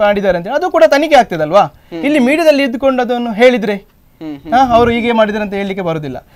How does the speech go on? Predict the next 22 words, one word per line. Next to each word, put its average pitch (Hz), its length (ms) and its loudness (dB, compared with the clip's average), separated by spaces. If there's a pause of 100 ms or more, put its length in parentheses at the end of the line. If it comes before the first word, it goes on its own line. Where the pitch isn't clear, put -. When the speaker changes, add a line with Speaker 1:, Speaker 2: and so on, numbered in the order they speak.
(140)
Speaker 1:
ಅಂದ್ರೆ 277 180 6
ಅವರು 285 240 8
ಪೋಷಕರು 226 480 0
ಪ್ರೇರಣೆ 214 400 0
ನೀಡಿದ್ರೆ 190 460 -2
ಇವರು 320 200 2
ಹೋಗಿ 277 200 6
ಅವನ 240 300 6
ಆದರ್ಶ 254 340 2
ಹೋಗಿ 240 160 0
ಒಂದು 226 140 -4
ಕಂಪ್ಲೇಂಟ್ 214 340 -4
ಕೊಡ್ಲಿ, 156 220 -8
Speaker 2:
ಹ್ಮ್, - 420 -16
Speaker 1:
ಯಾರು 294 160 0
ಬೇಡ 208 140 -2
Speaker 2:
ಹ್ಮ್, 180 100 -4
Speaker 1:
ಅಂತ 156 80 -12
Speaker 2:
ಹ್ಮ್, 151 100 -8
Speaker 1:
ಹೇಳ್ತಾರೆ? 147 240 -14
Speaker 2:
ಹ್ಮ್, 143 160 -20
ಹ್ಮ್. 135 140 -20